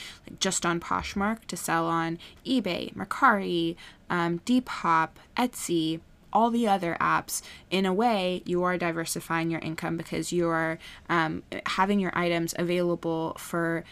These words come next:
different people in different marketplaces and just getting more eye on your product. That's always a good idea.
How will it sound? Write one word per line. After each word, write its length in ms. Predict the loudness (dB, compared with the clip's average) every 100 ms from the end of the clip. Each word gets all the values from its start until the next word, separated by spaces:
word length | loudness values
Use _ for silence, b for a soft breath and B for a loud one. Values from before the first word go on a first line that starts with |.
| B -2
different 340 | 0 0 -2
people 400 | -4 0 2 2
in 180 | 0 -2
different 320 | -2 -4 -4
marketplaces 840 | -4 -4 -8 -6 -4 -2 -2 -2
and 120 | -4 -4
just 160 | -4
getting 220 | -2 0
more 200 | 0 0 -2
eye 280 | 0 0 0
on 120 | -4
your 100 | -6
product. 500 | -4 -2 -2 -6 -8
That's 160 | -6
always 240 | -2 -2 -2
a 60 |
good 140 | -4 -4
idea. 600 | -4 -4 -4 -4 -6